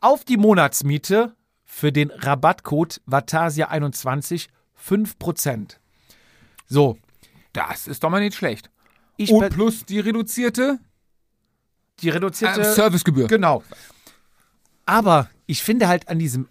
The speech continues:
Speaker 1: Abo persönlich gar nicht schlecht. Du fährst ja nicht vier, äh, zwölf Monate durch E-Bike. Der E-Bike-Fahrer an sich, es gibt natürlich welche, die holen
Speaker 2: Du meinst
Speaker 1: sich zum, zur Arbeit, zum Pendeln,
Speaker 2: Du meinst
Speaker 1: Wind
Speaker 2: den
Speaker 1: und Wetter.
Speaker 2: Sommerfahrer jetzt, so sechs
Speaker 1: Genau.
Speaker 2: Monate, denkst an sechs
Speaker 1: So,
Speaker 2: Monate.
Speaker 1: das ist so wie Swift.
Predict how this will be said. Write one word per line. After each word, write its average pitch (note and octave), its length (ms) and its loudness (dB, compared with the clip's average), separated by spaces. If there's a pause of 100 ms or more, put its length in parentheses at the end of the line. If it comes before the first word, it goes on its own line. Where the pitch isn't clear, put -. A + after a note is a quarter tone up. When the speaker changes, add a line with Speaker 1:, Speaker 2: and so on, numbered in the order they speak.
Speaker 1:
Abo B2 340 -4
persönlich A#2+ 720 -6
gar A#2+ 160 -4
nicht A2+ 160 -6
schlecht. - 420 -8 (500)
Du D3+ 120 0
fährst G3+ 360 -2
ja E3 120 0
nicht D#3+ 240 -6
vier, - 320 -8
äh, E3 120 4
zwölf F#3 440 -2
Monate E3+ 500 0
durch C3 380 -2
E-Bike. C3 440 -6
Der C#3+ 240 -4
E-Bike-Fahrer D#3+ 680 2
an C3+ 140 -2
sich, E3+ 200 2
es B2+ 100 -4
gibt - 160 0
natürlich C#3+ 380 2
welche, D3 260 2
die C3+ 80 0
holen C#3+ 160 2
Speaker 2:
Du A#2+ 40 -2
meinst B2+ 140 -4
Speaker 1:
sich - 40 -8
zum, C3 180 -4
zur B2+ 200 4
Arbeit, D#3+ 320 2
zum C3 160 -4
Pendeln, E3 360 2
Speaker 2:
Du D3+ 80 -6
meinst C#3+ 220 2
Speaker 1:
Wind C#3+ 120 0
Speaker 2:
den D#3 60 6
Speaker 1:
und D#3 60 2
Wetter. D#3+ 40 6 (100)
Speaker 2:
Sommerfahrer B2 320 -2
jetzt, A#2 140 -6
so A#2 60 -8
sechs C#3 200 -2
Speaker 1:
Genau. B3+ 180 4
Speaker 2:
Monate, C4+ 120 4
denkst - 120 0
an D3 100 0
sechs D3+ 180 0
Speaker 1:
So, D#3 60 2
Speaker 2:
Monate. F3 540 4
Speaker 1:
das F#3+ 160 0
ist A3 120 -2
so B3 120 -2
wie A#3 80 0
Swift. - 480 0